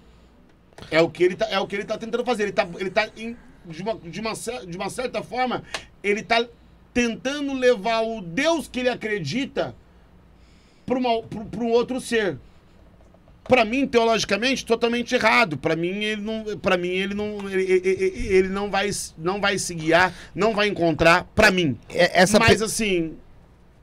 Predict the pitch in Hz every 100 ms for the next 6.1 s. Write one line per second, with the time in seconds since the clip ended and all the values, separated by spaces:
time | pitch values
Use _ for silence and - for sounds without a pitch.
0 | _ _ - _ - 156 247 262 277 269
1 | 277 254 262 320 285 240 220 220 151 180
2 | 208 - 147 151 185 190 175 170 185 170
3 | 160 156 165 165 170 156 165 156 139 139
4 | 127 143 131 - 160 180 - 170 160 165
5 | 165 156 160 143 156 143 151 139 110 98